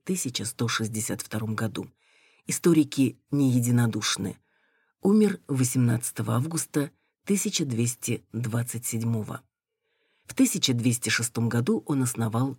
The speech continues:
монгольское государство. Чингисхан – организатор завоевательных походов в Азию и Восточную Европу, великий реформатор и объединитель Монголии.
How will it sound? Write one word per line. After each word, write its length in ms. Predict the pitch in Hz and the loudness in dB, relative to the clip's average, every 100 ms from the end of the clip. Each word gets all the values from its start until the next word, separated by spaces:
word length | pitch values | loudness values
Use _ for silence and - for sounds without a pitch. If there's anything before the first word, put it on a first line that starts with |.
| - | -6
монгольское 720 | 117 113 104 110 107 - 107 | -2 -2 -2 -4 -2 -4 -4
государство. 800 | 104 120 117 110 104 - - - - _ _ _ _ _ _ _ _ - | -4 -4 -4 -4 -4 -6 -10 -14 -14 _ _ _ _ _ _ _ _ -4
Чингисхан – 800 | 220 220 147 - - 135 160 165 _ _ _ | 0 0 0 -4 0 2 2 -2 _ _ _
организатор 580 | 135 143 175 180 226 139 | -2 4 4 6 4 4
завоевательных 800 | 123 127 127 120 120 117 117 117 | 4 4 4 2 0 0 0 -2
походов 560 | 113 - 123 110 - - | -4 -2 -2 -2 -6 -8
в 140 | 113 | -2
Азию 480 | 131 165 170 156 156 _ _ | 0 0 0 0 -2 _ _
и 120 | - 123 | -4 -2
Восточную 600 | 113 - 120 - 120 117 | -2 -4 -4 -2 -2 -2
Европу, 600 | 110 117 107 - - - _ _ _ - | -2 -4 -4 -6 -12 -12 _ _ _ -8
великий 600 | 131 127 123 123 113 - | 0 2 2 0 -2 -2
реформатор 800 | - 117 113 113 120 165 175 170 - _ _ - | -4 -4 -2 -2 0 0 -2 -4 -10 _ _ -2
и 140 | 202 | 0
объединитель 1000 | - 147 131 123 120 107 110 113 107 - | 0 0 2 2 2 0 0 -2 -8 -6
Монголии. 680 | 127 123 113 117 107 101 - | -2 0 0 0 -2 -4 -6